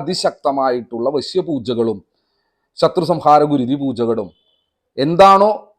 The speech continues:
ഉദ്ദേശിക്കുന്ന കാര്യം ആ കാര്യത്തിനനുസൃതമായിട്ടുള്ള പൂജകൾ ചെയ്തതിൻ്റെ ഫലമൊക്കെയും കറക്റ്റായി നോക്കി വെച്ചിട്ടുണ്ട്. അപ്പോ ഇത്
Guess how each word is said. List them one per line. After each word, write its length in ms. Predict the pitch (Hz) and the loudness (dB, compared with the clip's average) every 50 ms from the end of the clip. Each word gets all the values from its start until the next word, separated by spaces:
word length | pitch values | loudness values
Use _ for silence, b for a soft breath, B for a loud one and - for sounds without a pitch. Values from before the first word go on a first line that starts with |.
| - 143 | -8 -8
ഉദ്ദേശിക്കുന്ന 600 | 147 135 160 165 170 165 - 185 156 185 180 185 165 170 | -2 0 2 2 2 2 -2 -4 -4 0 0 2 6 6
കാര്യം 260 | 151 123 107 104 - - _ 127 156 | 6 6 4 0 -8 -10 _ 0 0
ആ 20 | 208 226 240 | 2 4 6
കാര്യത്തിനനുസൃതമായിട്ടുള്ള 1300 | 220 208 202 190 185 185 180 185 180 170 151 - - 151 151 156 156 156 151 147 143 135 - 147 143 143 | 6 8 8 6 4 4 0 -2 -2 -4 -6 -8 -8 -4 -2 0 0 2 0 0 0 -2 -4 -6 -6 -6
പൂജകൾ 320 | 135 135 127 127 117 127 123 123 - | -8 -8 -6 -4 -4 -4 -4 -6 -6
ചെയ്തതിൻ്റെ 500 | 139 127 120 120 113 117 117 117 123 113 98 - _ _ _ _ _ _ _ _ _ _ _ _ _ _ _ _ - | -10 -10 -8 -8 -8 -8 -6 -6 -6 -6 -8 -10 _ _ _ _ _ _ _ _ _ _ _ _ _ _ _ _ 0
ഫലമൊക്കെയും 540 | 143 131 131 139 147 151 139 - - 160 156 - | 2 4 4 4 2 0 -4 -4 -8 -10 -8 -4
കറക്റ്റായി 440 | - 131 127 127 - - 127 127 131 131 135 | -4 -4 -4 -4 -2 -2 0 0 -2 -4 -6
നോക്കി 300 | 131 123 120 117 - 143 143 | -6 -6 -8 -8 -6 -6 -6
വെച്ചിട്ടുണ്ട്. 460 | 135 131 - - 117 135 117 101 101 147 226 - _ _ _ _ _ 101 | -4 -4 -6 -8 -8 -6 -6 -6 -6 -8 -8 -10 _ _ _ _ _ -16
അപ്പോ 180 | 101 101 117 123 - - - _ _ _ _ _ _ _ _ _ - 131 | -12 -6 -4 -4 -4 -4 -6 _ _ _ _ _ _ _ _ _ -10 -4
ഇത് 120 | 131 151 | -2 -2